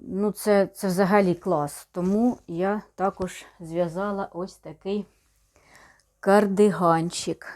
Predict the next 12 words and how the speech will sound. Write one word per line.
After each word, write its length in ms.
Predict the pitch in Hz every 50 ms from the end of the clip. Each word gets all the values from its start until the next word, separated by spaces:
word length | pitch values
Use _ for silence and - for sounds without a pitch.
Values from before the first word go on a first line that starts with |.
| - _ _ _ _ _ _ _
Як 80 | _ _
ви 80 | 170 170
можете 460 | 175 180 190 185 185 180 - 185 175
бачити, 720 | 160 165 160 151 165 - - - 202 _ - 262 269 262 - _ _ _ _ _ _ _ _ _ _ - - - _ - _ _ _ _ _ _ _ _ -
ось 260 | 190 185 - - _ _
так. 380 | - 170 175 _ _ - - - _ _ _ _ _ _ _ _ _ _ _ _ _ _ _ _ _ _ _ _ _ _ _ _ _ _ _ _ _ _ _ _ _ _ _ _ _ _ _ _ _
Так 220 | - 180 175 -
що 180 | - - - 185
класний, 540 | - - 202 180 160 160 - - - 175 170
мені 260 | 180 196 202 202 202
дуже 360 | 180 170 185 175 156 160 156
подобається, 1040 | - - 170 156 151 165 175 185 202 226 220 226 233 220 214 - - - 220 220